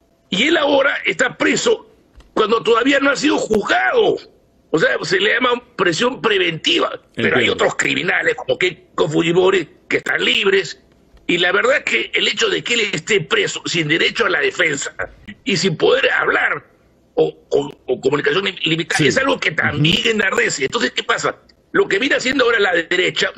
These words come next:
Speaker 1: es provocando más y más a las masas. Ahora Dina Boluarte ha dicho,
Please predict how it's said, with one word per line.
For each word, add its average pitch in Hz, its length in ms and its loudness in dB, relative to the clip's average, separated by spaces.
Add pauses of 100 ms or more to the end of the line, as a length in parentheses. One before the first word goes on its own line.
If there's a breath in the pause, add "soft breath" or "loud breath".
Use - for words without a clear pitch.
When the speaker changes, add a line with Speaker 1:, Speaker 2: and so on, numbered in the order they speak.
(120)
Speaker 1:
es 196 180 -2
provocando 165 720 0
más - 580 -4
y 165 80 -4
más 208 340 -2
a 165 40 2
las 123 160 -2
masas. - 560 -8 (300)
Ahora 220 260 4 (160)
Dina 269 160 0
Boluarte 233 340 0
ha 226 40 0
dicho, - 260 0